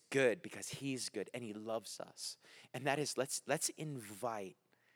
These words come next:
his loving conviction. Like, like, he's been convicting me. But listen, the conviction of God is so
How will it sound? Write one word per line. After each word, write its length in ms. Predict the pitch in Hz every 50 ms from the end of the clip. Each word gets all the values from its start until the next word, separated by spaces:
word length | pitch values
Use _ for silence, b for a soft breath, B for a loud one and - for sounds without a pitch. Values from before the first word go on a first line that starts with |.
| _ _
his 220 | - - 131 - -
loving 400 | 101 101 104 101 90 101 95 90
conviction. 560 | - - 95 85 80 85 - - - - - - _ _ _ _ _ _ _ _ _ _ _ _ _ _ _ _ _ _ _ _ _ _ _ _ _ _ _ _ _ _ _ _ _ -
Like, 160 | 117 - - - _ _ _
like, 160 | - 123 - -
he's 180 | 139 139 -
been 140 | 165 175 170
convicting 800 | - - 156 143 131 113 110 147 170 - _ - 180 165 156 139
me. 280 | 120 98 87 - - _ _ _ _ _ _ _ _ _ _ _ _ _ _ _ _ _ -
But 100 | - - -
listen, 360 | - - - - - - 123 117
the 100 | - -
conviction 760 | - - - 156 143 131 120 - 175 - - - - - 165
of 160 | 143 127 -
God 220 | - - 147 143
is 100 | 143 139
so 300 | - - - - - 117